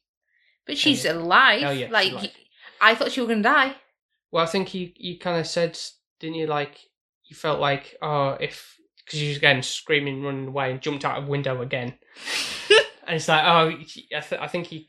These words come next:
Speaker 2: you may have said, like, "Oh, would you even bother? Would you just, like, just give up now?" type of
Speaker 1: Yeah.
Speaker 2: thing. But I think,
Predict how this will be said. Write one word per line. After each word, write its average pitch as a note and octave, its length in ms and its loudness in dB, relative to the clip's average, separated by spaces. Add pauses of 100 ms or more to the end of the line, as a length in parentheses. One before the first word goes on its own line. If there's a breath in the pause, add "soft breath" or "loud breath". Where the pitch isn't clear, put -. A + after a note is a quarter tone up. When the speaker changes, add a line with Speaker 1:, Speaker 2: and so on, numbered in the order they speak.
(120)
Speaker 2:
you D#3+ 420 -10 (140)
may D3+ 240 -4
have C#3+ 120 -4
said, C#3+ 380 -4
like, C3+ 380 -6
"Oh, C#3+ 280 -4 (400)
would D#3 160 -8
you D3 120 2
even C#3+ 140 -4
bother? D3+ 380 4
Would D#3 200 -10
you D3 60 -8
just, - 280 -4
like, D3+ 240 0
just - 180 -8
give D#3 160 -4
up E3 200 -2
now?" D3+ 180 -2
type D#3 220 -6
of - 60 -6
Speaker 1:
Yeah. C4 240 6
Speaker 2:
thing. D#3+ 80 -4
But D3+ 80 0
I D3 100 0
think, D#3 400 -4